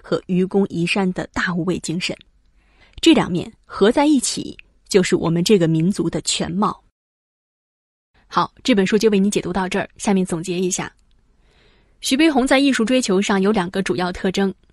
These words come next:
第一，徐悲鸿致力于用西方绘画的技法来改造中国画，并且坚持将写实主义作为沟通东西方绘画的连接点，这和他的个人经历有着密切联系。他在童年时期跟随父亲学习了中国画的技艺，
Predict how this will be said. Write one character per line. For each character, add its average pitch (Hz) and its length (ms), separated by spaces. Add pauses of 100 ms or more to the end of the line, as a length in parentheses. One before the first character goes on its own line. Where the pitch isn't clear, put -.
(300)
第 202 180
一， 220 140 (600)
徐 277 160
悲 320 120
鸿 254 240
致 294 120
力 233 160
于 190 300
用 240 220
西 294 220
方 269 220
绘 269 120
画 226 200
的 190 100
技 202 160
法 - 260
来 202 120
改 131 160
造 175 160
中 269 200
国 - 160
画， - 240 (360)
并 247 100
且 190 140
坚 240 240
持 180 320
将 202 200
写 175 240
实 226 220
主 175 180
义 175 160 (240)
作 202 140
为 180 140
沟 214 200
通 214 300
东 226 220
西 226 180
方 214 220
绘 208 160
画 196 180
的 180 100
连 180 180
接 214 140
点， 196 220 (640)
这 339 120
和 254 120
他 277 120
的 247 120
个 285 160
人 240 120
经 277 240
历 254 140
有 180 160
着 196 100
密 277 160
切 208 160
联 160 220
系。 - 240 (800)
他 320 140
在 320 100
童 247 220
年 254 160
时 202 180
期 226 220
跟 254 200
随 220 160
父 240 200
亲 185 200
学 190 240
习 208 140
了 202 140
中 247 180
国 196 140
画 185 160
的 170 100
技 196 180
艺， 170 160